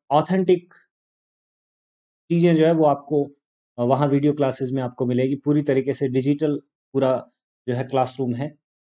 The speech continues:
कहीं कोई प्रकार की समस्या आपको नहीं आएगी। Time to time वहाँ पे टेस्ट वगैरह अप-, अपडेट होते रहते हैं। अभी ये नया कोर्स जो आ रहा है वो है काव्य शास्त्र का, जो actually लॉन्च किया जा चुका है हमारे, अ, Android ऐप पर।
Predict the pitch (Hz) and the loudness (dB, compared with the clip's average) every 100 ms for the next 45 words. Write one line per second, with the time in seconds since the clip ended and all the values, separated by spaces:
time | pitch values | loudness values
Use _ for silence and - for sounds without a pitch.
0 | _ _ - 123 143 143 - _ _ _ | _ _ -12 -4 -4 -4 -8 _ _ _
1 | - 160 160 151 127 131 123 123 127 123 | -2 2 2 0 -2 -2 -4 -8 -8 -6
2 | 139 123 - 180 175 _ 117 131 139 131 | -2 -4 -4 -10 -12 _ -4 -2 0 -2
3 | 143 147 156 160 165 170 165 143 143 151 | -2 0 0 0 0 2 2 0 0 0
4 | 147 143 135 131 143 135 _ - 127 127 | -2 -2 -6 -2 0 -2 _ -14 -4 0
5 | 127 - 127 131 117 113 147 _ _ _ | 0 -2 -4 -2 -4 -6 -14 _ _ _
6 | _ 151 185 233 196 175 226 240 220 190 | _ 0 2 4 4 4 4 4 2 2
7 | 196 190 180 185 202 175 165 175 170 170 | 4 4 6 4 2 0 0 2 2 0
8 | 165 151 143 117 - _ 104 - _ - | 2 2 0 -2 -8 _ -16 -16 _ -2
9 | 160 156 175 180 180 143 156 170 170 175 | 0 2 2 2 2 2 0 0 2 2
10 | 156 143 139 135 151 170 - 139 139 151 | 4 2 0 0 0 -2 -4 0 2 2
11 | 147 - _ _ _ - 127 123 123 147 | 0 -6 _ _ _ -8 -2 -2 0 2
12 | 156 170 165 151 151 143 139 | 4 4 4 2 0 -4 -4